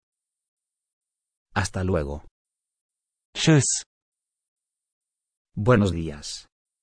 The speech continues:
Speaker 2: Guten Morgen.
Speaker 1: Buenas tardes.
Speaker 2: Guten Tag.
Speaker 1: Buenas noches.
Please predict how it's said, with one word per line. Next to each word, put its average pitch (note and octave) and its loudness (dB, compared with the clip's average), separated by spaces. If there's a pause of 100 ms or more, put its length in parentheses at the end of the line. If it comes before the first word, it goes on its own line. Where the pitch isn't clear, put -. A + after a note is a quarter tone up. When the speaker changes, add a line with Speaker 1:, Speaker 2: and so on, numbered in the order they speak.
(720)
Speaker 2:
Guten B2+ 4
Morgen. A#2 4 (1700)
Speaker 1:
Buenas F#2+ 2
tardes. D2+ -8 (1080)
Speaker 2:
Guten B2 4
Tag. A#2+ 2 (1700)
Speaker 1:
Buenas G#2+ 6
noches. - -12